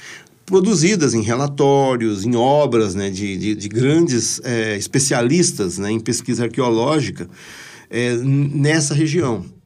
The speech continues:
É, eu encontrei pesquisadores dos Estados Unidos, da Europa e, inclusive, uma missão japonesa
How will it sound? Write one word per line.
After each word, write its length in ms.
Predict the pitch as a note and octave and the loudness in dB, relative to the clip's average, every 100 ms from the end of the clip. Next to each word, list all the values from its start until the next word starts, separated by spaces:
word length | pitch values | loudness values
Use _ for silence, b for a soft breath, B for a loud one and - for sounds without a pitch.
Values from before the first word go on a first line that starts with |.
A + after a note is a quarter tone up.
| B B B B | B B B B
É, 160 | A#2+ | -2
eu 100 | B2+ | 2
encontrei 500 | D3+ D3 D#3 C#3 C#3+ | 2 2 2 2 0
pesquisadores 1000 | C3 B2+ - A#2 A2+ G#2+ A#2+ G#2+ G2 F2+ | 0 -2 -2 0 0 2 2 2 -2 -4
dos 160 | F2+ G#2 | -8 -8
Estados 340 | G2+ A#2+ G#2+ | -6 -4 -4
Unidos, 560 | B2 A2+ B2+ C#3 A2 G2+ | -4 -2 0 0 -2 -2
da 100 | G#2+ | 0
Europa 560 | A#2+ A#2 A#2 C3+ C3+ D3 | 2 4 2 0 0 0
e, 60 | |
inclusive, 840 | D#3+ F3 G3 C3+ A2 D#3+ A3 D3+ G#2+ | 2 2 0 0 0 0 0 0 0
uma 180 | A#2+ C#3 | 0 0
missão 500 | F3 - - D3 D#3+ | 2 0 0 0 0
japonesa 840 | E3+ F3 G#3 D3+ E3+ C#3 - - | 0 2 2 6 4 4 -2 -10